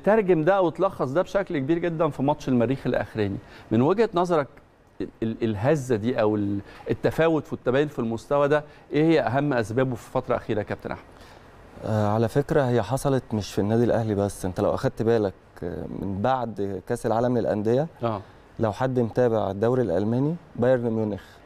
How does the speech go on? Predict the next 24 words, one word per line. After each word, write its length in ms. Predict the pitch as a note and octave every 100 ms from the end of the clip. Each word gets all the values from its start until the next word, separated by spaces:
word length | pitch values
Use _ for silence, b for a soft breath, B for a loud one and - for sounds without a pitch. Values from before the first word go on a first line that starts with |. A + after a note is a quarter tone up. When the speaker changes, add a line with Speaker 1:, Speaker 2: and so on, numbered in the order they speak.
| - - - -
Speaker 2:
بعد 300 | A#2 C3 A#2+
ما 160 | A2
اخد 240 | A#2 - A2 F#2+ - - F#2+ -
كاس 180 | B2 B2+
العالم 380 | A2+ B2 C#3
رجع 220 | B2 B2+ A#2+
خسر 400 | - C#3 D3 B2
ماتشين 300 | A2 - C3
في 100 | B2
الدوري، 400 | A2 A#2+ C#3 D#3 -
Speaker 1:
مم. 180 | B2 A#2 G2 -
Speaker 2:
وعلى 200 | G#2+ G#2+
فكره 220 | A#2 C3
بيأدي 380 | B2 G2+ A#2 A#2+
ماتشات 460 | B2 A#2+ A#2+ A#2+ -
يعني 340 | G2+ G#2 G#2+ - -
مش 380 | G#2 - - -
بنفس 380 | A2+ A#2+ C#3 -
المستوى 460 | C3 A#2 - C3 C3
اللي 120 | A2+
هو 260 | A#2 B2+ B2+
قبل 340 | A#2 B2 B2+
ما 120 | A#2
يروح 220 | A2+ A#2+